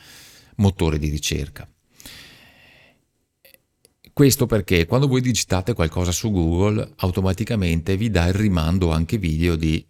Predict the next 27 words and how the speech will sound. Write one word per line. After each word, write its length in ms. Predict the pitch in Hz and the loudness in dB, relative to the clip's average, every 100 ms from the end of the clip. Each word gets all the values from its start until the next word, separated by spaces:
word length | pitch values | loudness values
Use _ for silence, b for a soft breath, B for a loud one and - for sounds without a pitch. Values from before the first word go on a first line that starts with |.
| - | -12
eh, 340 | 82 78 76 - | -8 -8 -8 -12
chiaramente 480 | - 73 76 80 - | -10 -6 -4 -4 -6
perché 200 | 69 71 | -6 -8
è 20 | |
la 80 | 76 | -8
stessa 240 | - 78 | -6 -6
piattaforma, 520 | - 80 - 82 78 | -6 -4 -6 -4 -4
è 40 | 78 | -4
lo 60 | |
stesso 220 | 78 82 82 | -4 -8 -6
proprietario, 540 | 90 90 - 76 90 | -6 -8 -8 -6 -4
vi 120 | 98 | -4
dà 120 | 80 | -4
anche 180 | 80 82 | -4 -4
la 80 | 82 | -6
pi-, 140 | - | -6
eh, 340 | 80 80 73 73 | -6 -4 -4 -4
vi 100 | 80 | -4
dà 140 | 90 78 | -2 -2
il 60 | |
rimando 520 | 90 110 78 78 85 | -2 -2 -2 -2 -2
anche 340 | 71 78 80 78 | -2 -4 -4 -6
di, 220 | 73 73 - B B B B B | -4 -6 -8 B B B B B
della 240 | - 85 80 | -8 -4 -4
parte 380 | 76 76 - | -4 -6 -6
video. 440 | 73 76 73 73 73 B B B B B B B | -6 -4 -4 -4 -8 B B B B B B B
Cioè, 240 | 95 78 | -2 -2